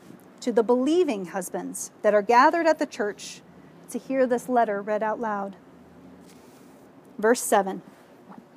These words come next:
"Husbands, in the same way, live with your wives in an understanding way,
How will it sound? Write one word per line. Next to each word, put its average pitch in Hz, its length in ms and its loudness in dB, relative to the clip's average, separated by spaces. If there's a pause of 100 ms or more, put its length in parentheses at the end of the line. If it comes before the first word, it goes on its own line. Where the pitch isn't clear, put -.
(1300)
"Husbands, 202 600 0 (1080)
in 285 160 4
the 302 100 2
same 359 560 0
way, 180 300 -2 (800)
live 339 440 2
with 392 180 -2
your 370 120 2
wives 202 420 6
in 240 140 2
an 226 180 -2
understanding 302 760 -2
way, 208 340 -2